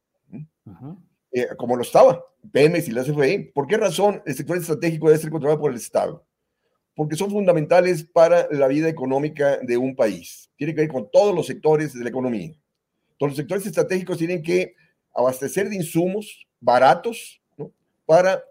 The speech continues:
Speaker 2: impulsar la dinámica de acumulación de, eh, la economía. ¿Y, eh, qué es lo que ha pasado? Eh, ¿qué es lo que está pasando en España? ¿Qué es lo que está pasando en Texas, donde la electricidad es privada?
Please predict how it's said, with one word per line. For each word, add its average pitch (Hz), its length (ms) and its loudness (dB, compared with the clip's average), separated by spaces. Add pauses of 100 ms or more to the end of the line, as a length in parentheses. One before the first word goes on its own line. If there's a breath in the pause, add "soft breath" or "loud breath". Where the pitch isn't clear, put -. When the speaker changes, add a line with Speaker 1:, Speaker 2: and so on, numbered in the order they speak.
Speaker 2:
impulsar 135 520 0
la 180 100 4
dinámica 156 320 -2
de 123 60 0
acumulación 139 720 -2 (300)
de, 135 460 -2
eh, 113 120 -4
la 113 140 -2
economía. 107 560 -4 (960 soft breath)
¿Y, 214 480 -6
eh, 139 420 0
qué 170 140 -4
es 208 60 -2
lo 214 100 2
que 202 100 2
ha 196 40 0
pasado? 202 640 2
Eh, 143 240 -6
¿qué 175 60 -8
es 180 60 -4
lo 208 80 -4
que 170 60 -8
está 170 100 2
pasando 180 300 2
en 180 60 -2
España? 170 440 2
¿Qué 160 60 -6
es 156 40 -8
lo 170 100 -6
que 165 60 -12
está 165 140 -2
pasando 160 340 0
en 147 100 -10
Texas, 156 420 -2
donde 123 340 -4
la 120 120 -2
electricidad 127 460 -4
es 151 80 -2
privada? 117 520 -2